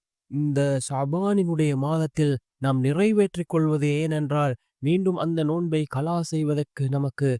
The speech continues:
காலம் கிடையாது. அடுத்த மாதம் ரமதானினுடைய மாதமாக இருப்பதால், நாம் இந்த மாதமே அந்த விடுபட்ட நோன்புகளை கலா செய்வது.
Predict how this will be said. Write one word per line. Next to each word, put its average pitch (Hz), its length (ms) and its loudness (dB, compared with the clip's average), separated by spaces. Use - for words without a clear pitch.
காலம் 170 440 0
கிடையாது. 143 640 0
அடுத்த 139 500 -2
மாதம் 135 500 -2
ரமதானினுடைய 131 840 -2
மாதமாக 131 680 -2
இருப்பதால், 127 560 0
நாம் 123 200 2
இந்த 185 340 -2
மாதமே 156 540 0
அந்த 143 300 -2
விடுபட்ட 147 540 -2
நோன்புகளை 147 760 -2
கலா 151 300 -2
செய்வது. 135 580 0